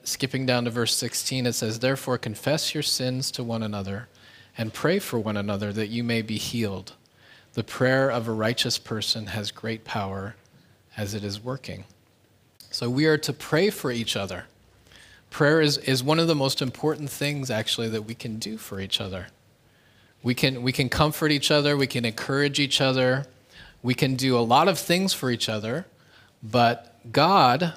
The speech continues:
can, he's the only one that can do the impossible, right? He does things that we could never do, like changing hearts. And so often he accomplishes these things through our prayers. This morning, we're gonna be taking a look at a specific prayer,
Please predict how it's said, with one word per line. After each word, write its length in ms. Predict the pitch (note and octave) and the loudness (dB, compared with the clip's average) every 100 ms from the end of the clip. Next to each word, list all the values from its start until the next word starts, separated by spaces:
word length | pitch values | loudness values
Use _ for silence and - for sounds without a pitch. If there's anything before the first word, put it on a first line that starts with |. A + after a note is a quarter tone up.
| - _ _ _ _ _ _ - | -10 _ _ _ _ _ _ -2
can, 280 | C#3+ C3 | -2 -2
he's 320 | - A#2+ D#3 D#3 | -4 -2 -2 2
the 100 | D3+ | 0
only 160 | C#3+ | 2
one 160 | C3 B2 | 0 -2
that 80 | A#2 | -2
can 180 | B2 | -4
do 220 | A2+ A#2+ A#2 | -2 -2 -2
the 120 | A2 | -4
impossible, 600 | G#2 - - - G2 F#2 | -4 -6 -6 -6 -6 -6
right? 280 | F2+ G2+ - - _ _ _ _ - | -6 -6 -8 -16 _ _ _ _ -2
He 140 | C3 | 2
does 300 | C#3 C3 - | 4 4 2
things 300 | C3+ B2+ A#2+ | 2 0 2
that 120 | A#2+ | 0
we 140 | A2+ A#2+ | 0 0
could 180 | B2 A#2 | 0 2
never 300 | B2+ C3 A#2+ | 2 2 -2
do, 240 | G#2 G2 | -4 -6
like 200 | G2+ G2+ | -8 -6
changing 440 | - B2 A2+ A#2 | -4 -2 -4 -6
hearts. 580 | A2+ A#2+ G#2+ - - - - _ _ _ _ A2+ | -6 -6 -6 -6 -8 -10 -12 _ _ _ _ -8
And 160 | A2 | -4
so 460 | - A#2 A2 A2 B2 _ - - | -2 0 -2 -4 -8 _ -12 2
often 360 | B2 - C3 | 2 2 -2
he 160 | C3 B2 | 2 2
accomplishes 680 | - A#2 B2+ C3 - A#2 A2 | 2 2 2 2 0 -2 -2
these 260 | A#2 A2+ - | -2 -2 -2
things 420 | A#2+ A2+ A2 - | -2 -2 -4 -6
through 380 | - C#3+ C#3+ B2+ | -4 -2 -2 -2
our 200 | G#2+ G#2+ | -4 -6
prayers. 640 | - D3+ G#2+ - - - _ _ _ _ _ _ _ - _ _ B2+ | -4 -4 -4 -6 -10 -10 _ _ _ _ _ _ _ -20 _ _ -2
This 200 | B2+ - | 0 2
morning, 300 | F3 F#3 D#3 | 4 4 4
we're 80 | |
gonna 160 | C#3+ C#3+ | 2 2
be 100 | C#3 | 0
taking 380 | - D3 D3+ C3+ | 2 2 2 0
a 60 | |
look 300 | A#2+ C3+ C3 | 0 0 0
at 200 | - A#2+ | 0 0
a 80 | A#2 | 0
specific 800 | - - B2+ - G3 F#3+ D#3 - | -2 -4 -4 0 0 0 -2 -4
prayer, 440 | - A2 G2+ G#2+ | -6 -4 -2 -4